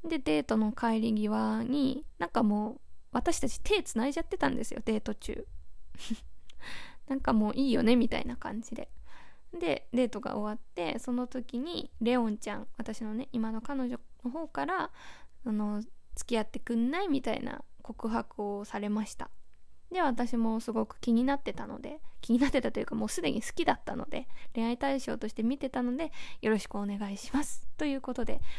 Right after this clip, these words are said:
付き合うことになりました。なので、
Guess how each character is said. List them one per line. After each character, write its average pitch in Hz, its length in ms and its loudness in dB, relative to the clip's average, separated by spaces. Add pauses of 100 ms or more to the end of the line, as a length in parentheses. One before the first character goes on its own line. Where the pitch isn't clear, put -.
付 - 180 0
き 220 60 8
合 208 60 4
う 202 40 0
こ 214 100 -4
と 226 100 -2
に 214 140 -2
な 208 80 0
り 208 100 0
ま 226 120 0
し - 80 -2
た。 - 100 -6 (560)
な 262 100 4
の 233 140 6
で、 214 360 2